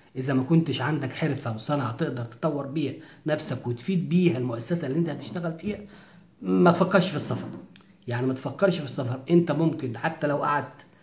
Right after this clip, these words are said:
في مكانك في بلدك ممكن تشتغل في مجالات كتيرة. طبعًا حد هيرد عليا يقول لي: "أنت بتحلم وأنت بتتكلم في العالم الخيالي واللي ما يعرفش يقول عدس." هقول لك: "لأ، في ناس موجودة في مصر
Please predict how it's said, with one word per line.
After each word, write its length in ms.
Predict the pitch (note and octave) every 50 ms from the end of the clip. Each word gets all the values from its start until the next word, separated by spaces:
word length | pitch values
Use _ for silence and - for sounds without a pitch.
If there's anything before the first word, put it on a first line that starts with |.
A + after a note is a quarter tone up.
| - - - - _ _ _
في 100 | - A2+
مكانك 540 | A2+ A#2 A2+ - C#3 C#3 C3+ B2+ A#2+ A#2 -
في 140 | - - A#2+
بلدك 380 | B2+ C3 B2+ A#2+ A#2+ A#2 -
ممكن 340 | C3+ C3+ C3+ - B2+ A#2 G#2+
تشتغل 480 | - - - - - D3+ C#3 C#3+ C3 B2+
في 200 | - F3+ F3+ F3
مجالات 480 | E3 D3+ C#3 C#3+ D3+ E3 F3 F3 -
كتيرة. 420 | - - - E3+ D#3+ D3 B2+ A#2+ - - - - - - - - -
طبعًا 220 | F3 E3 E3 D#3+
حد 300 | - - - E3+ D#3 D3+
هيرد 360 | D3 C#3+ D3 D3 E3+ E3 D3+
عليا 280 | D3+ C3 C3+ D#3 D#3+ D3+
يقول 160 | D3 D#3+ D#3
لي: 60 | D3
"أنت 160 | C3+ B2 -
بتحلم 640 | C3+ A#2+ - - E3+ - - D#3 C#3+ D3 D3+ D3 C#3+
وأنت 220 | C#3 C3+ C3 C3+ C3
بتتكلم 500 | A#2+ - C3 A#2+ - D#3+ D3+ D3+ C#3+ C3+
في 100 | C3+ C3
العالم 460 | A#2+ A#2+ A#2+ A#2 A#2+ C#3+ D3 C3+ B2+
الخيالي 680 | B2+ A#2+ - B2 A#2+ C3+ D3+ E3 E3 D#3+ D#3+ D#3+ - - - - - - -
واللي 140 | - A#2+ C3
ما 80 | C3 B2+
يعرفش 320 | A#2+ B2+ D3 C#3+ - -
يقول 120 | D#3+ D3+ C#3
عدس." 320 | C3 D#3+ E3 - - -
هقول 140 | C#3+ D3 D3
لك: 140 | C3+ - B2+
"لأ، 120 | A2+ - - - - _ _ _ _ _
في 140 | - A#2+ B2
ناس 420 | B2 C3 C#3 C3 - - - - - -
موجودة 400 | - A2+ A2+ A2+ B2 C3+ B2+ A#2+
في 120 | A2+ - C3
مصر 280 | C#3+ F3 F3 - -